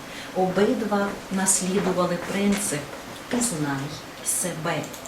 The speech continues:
І далі Плутарх радить, як пише, повторюючи слова давнього античного поета Григорій Сковорода: Ні пишний дім, ні царський рід,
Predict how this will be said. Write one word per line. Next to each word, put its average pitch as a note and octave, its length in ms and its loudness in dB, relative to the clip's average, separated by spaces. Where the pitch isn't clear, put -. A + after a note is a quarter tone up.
І - 40 -2
далі B3+ 420 6
Плутарх F#3 760 0
радить, E3+ 640 -2
як F#3+ 160 0
пише, G#3 400 6
повторюючи F#3 720 0
слова F3 460 2
давнього F3 680 0
античного F3 680 0
поета E3 540 2
Григорій E3 460 0
Сковорода: C3+ 680 -4
Ні G3 120 8
пишний B3+ 540 8
дім, C#3+ 420 2
ні F3 100 -2
царський G#3 500 2
рід, C#3 300 0